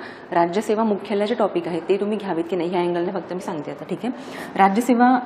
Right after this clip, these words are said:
पहिले तर रिलॅक्स राहू नका. सेकंड गोष्ट आहे की मेन्सला जे टॉपिक आहेत ते आत्ता करायला घ्यायचे का?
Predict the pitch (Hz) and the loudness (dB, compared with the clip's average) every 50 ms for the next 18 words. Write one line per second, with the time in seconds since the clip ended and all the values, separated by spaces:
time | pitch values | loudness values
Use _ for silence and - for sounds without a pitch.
0 | - - - 226 220 214 226 226 247 240 226 220 220 214 226 226 - 220 214 208 | -6 -2 0 2 4 4 4 4 4 4 4 4 4 2 2 2 2 2 4 4
1 | 202 196 180 208 185 202 202 - - - - - - - - - 208 208 233 226 | 4 4 2 0 -4 -4 -4 -8 -14 -18 -18 -18 -18 -18 -2 -2 0 2 4 2
2 | 226 220 220 220 - - 220 220 220 214 220 226 233 226 220 220 220 233 247 - | 4 4 2 2 2 2 2 2 2 2 2 2 4 4 4 6 6 4 4 4
3 | 254 247 240 240 233 233 214 208 - 196 180 185 180 151 - - - 220 226 247 | 4 4 4 4 4 2 2 2 0 -2 -2 0 -2 -2 -4 -2 -2 0 2 2
4 | - - - - 196 196 196 190 175 180 196 202 220 180 160 - 151 147 - | 2 0 0 -2 -4 -2 -2 -2 -2 0 0 2 2 2 0 -2 -4 -8 -8